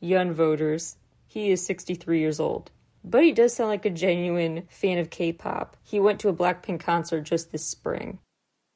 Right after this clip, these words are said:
I must admit, this policy position is enticing. It's not the full reason I'd vote for someone, but you can't deny, maybe it's less silly of an idea for a platform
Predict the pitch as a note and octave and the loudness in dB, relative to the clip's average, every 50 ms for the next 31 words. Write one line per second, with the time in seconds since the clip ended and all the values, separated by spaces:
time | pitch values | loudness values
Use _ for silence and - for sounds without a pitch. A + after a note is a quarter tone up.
0 | _ _ - G3 G3+ A3 B3 C#4+ C4+ - - C#4 C4 C4+ C#4 C4 G#3+ - - - | _ _ -4 -2 0 2 0 0 0 -2 -4 -2 -2 2 2 2 0 0 -4 -14
1 | - _ - E3+ G#3+ A#3+ - - - A#3+ A3+ A3 - - G3+ F3 - G#3 E3+ F3 | -16 _ 0 0 2 2 2 0 2 2 2 2 2 -2 -6 -2 -2 -2 0 2
2 | F#3+ F#3 - - F#3+ E3 E3 E3 E3 E3+ F3+ - - - A3+ C4 B3 C4 C#4+ C4+ | 0 0 0 -2 -2 0 0 0 0 -2 -4 -6 -4 -2 0 0 2 0 0 -2
3 | B3 - A#3+ C4 C4+ B3 - - - - - - G3 F#3+ - _ _ G3+ G3+ - | -2 -2 0 0 0 0 -2 -4 -6 -8 -8 -10 -12 -14 -16 _ _ -6 -4 -4
4 | - B3 B3+ B3+ A#3+ - A3+ G3+ - - - - - B3+ A3 B3+ G3 G3 F3 - | -6 -6 -6 -6 2 2 2 2 2 -6 -16 -2 2 4 4 4 4 2 0 -2
5 | - F#3+ G3+ A3 A3+ B3 G#3+ F3+ F3+ E3 D#3 F#3 C#4 - B3 - - G#3+ - - | 0 0 0 2 2 2 2 0 0 2 4 6 6 6 4 2 -4 -4 -4 -4
6 | F3 E3+ E3 E3 D#3+ D#3+ E3 D#3+ D#3+ E3 E3+ F#3 - _ - B3+ F#4+ B4+ B4+ A#4 | -4 -4 -4 -4 -4 -4 -4 -4 -4 -6 -8 -10 -14 _ 2 4 4 6 6 4
7 | - - - - B3+ C#4+ A#3+ A#3 A#3 A3+ B3 C4+ C4+ A#3 G#3+ G3+ G#3 B3 - _ | 4 2 0 2 2 2 2 2 0 2 4 4 4 4 2 2 0 -2 -6 _
8 | - F#3+ G3+ G#3 A#3+ A#3+ A#3 A3 G#3+ - - F#3 G3 F#3+ F#3+ - - G#3 G3 G3 | -2 -2 -2 -2 0 2 2 2 2 0 -2 0 0 0 0 -2 -2 0 2 2
9 | F#3+ F#3 F3 E3+ E3+ E3 E3+ E3+ - F#3+ E3+ F#3+ F#3+ F#3 F3 E3+ D3+ E3+ E3+ F3+ | 2 2 2 2 2 0 0 2 0 0 2 2 0 0 0 -2 0 0 0 0
10 | F3+ - F3 E3 E3 - - F3+ F3 E3 - - - E3 E3 D#3+ D#3+ D#3+ D#3+ D#3+ | 2 0 0 0 0 0 2 2 2 2 -2 -2 -2 -2 -2 -2 -2 -4 -6 -8
11 | D#3 | -8